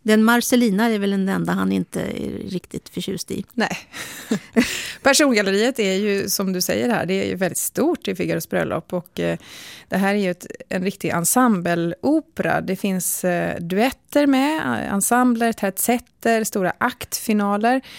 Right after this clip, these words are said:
Speaker 2: Och dessutom så säger Mozarts musik ofta mycket mer än både det texten och handlingen visar, eller hur?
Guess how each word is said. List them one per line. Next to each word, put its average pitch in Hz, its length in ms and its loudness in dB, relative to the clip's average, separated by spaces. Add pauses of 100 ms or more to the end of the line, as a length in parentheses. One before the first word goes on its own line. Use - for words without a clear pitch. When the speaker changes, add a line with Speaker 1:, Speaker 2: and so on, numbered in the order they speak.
(460)
Speaker 2:
Och 220 80 2
dessutom 196 560 2
så 180 120 -2
säger 185 340 2
Mozarts 202 540 0
musik 175 420 -2
ofta 170 440 -4 (200)
mycket 190 360 0
mer 202 540 2
än 180 380 -4
både 185 280 0
det 165 300 -2 (180)
texten - 560 -2
och 180 80 -2
handlingen 185 680 0
visar, 269 680 0
eller 202 220 -2
hur? 269 540 -4